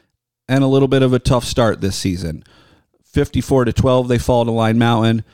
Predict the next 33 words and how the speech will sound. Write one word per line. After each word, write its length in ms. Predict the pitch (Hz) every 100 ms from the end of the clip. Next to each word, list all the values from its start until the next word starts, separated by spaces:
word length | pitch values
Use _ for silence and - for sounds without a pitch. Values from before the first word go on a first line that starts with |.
| _ _
But 120 | 131
again, 320 | 135 143 135 110
maybe 220 | 131 135 147
some 200 | 156 139
growing 360 | 135 143 131
pains 300 | 139 127 123
for 100 | 131
the 80 | 117
Wildcats, 680 | 120 123 120 - 113 107 -
similar 380 | 123 120 113 110
to 260 | 104 104
Sayre 400 | - 139 143 127
this 200 | 110 -
season 400 | 113 110 107 104
in 80 | 104
terms 340 | - 110 107
of 240 | 104 95 - - _ -
new 220 | 123 147
head 220 | 143 127
coach. 520 | - 113 113 - - - _ _ _
They 160 | - 101
have 180 | 110 -
to 80 |
replace 420 | 110 101 127 117 -
a 60 |
four-year 340 | - 131 120 113
starter 360 | 113 101 95
at 60 | -
quarterback. 640 | 147 143 131 127 127 -
Mason 300 | 117 104 113
Lister 320 | 117 - 107
now 160 | 104 101
gone. 400 | 104 107 107